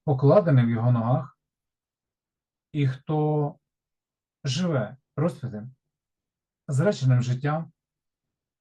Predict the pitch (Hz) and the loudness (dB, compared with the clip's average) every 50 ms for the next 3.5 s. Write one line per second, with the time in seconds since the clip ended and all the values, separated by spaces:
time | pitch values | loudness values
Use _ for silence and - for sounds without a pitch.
0 | _ _ _ _ _ _ _ _ _ _ _ _ _ _ - - - - - 143 | _ _ _ _ _ _ _ _ _ _ _ _ _ _ -18 -18 -16 -8 -4 -2
1 | 139 135 127 123 139 147 170 - _ _ _ _ _ _ _ _ _ _ _ _ | 0 0 0 0 -2 -4 -4 -8 _ _ _ _ _ _ _ _ _ _ _ _
2 | _ _ _ _ _ 131 127 139 170 160 120 113 104 104 110 117 - - 120 120 | _ _ _ _ _ 2 2 4 4 2 0 -2 -4 -6 -8 -10 -8 -8 -6 -4
3 | 117 117 120 123 131 131 131 151 165 | -4 -2 0 0 0 0 0 -4 -10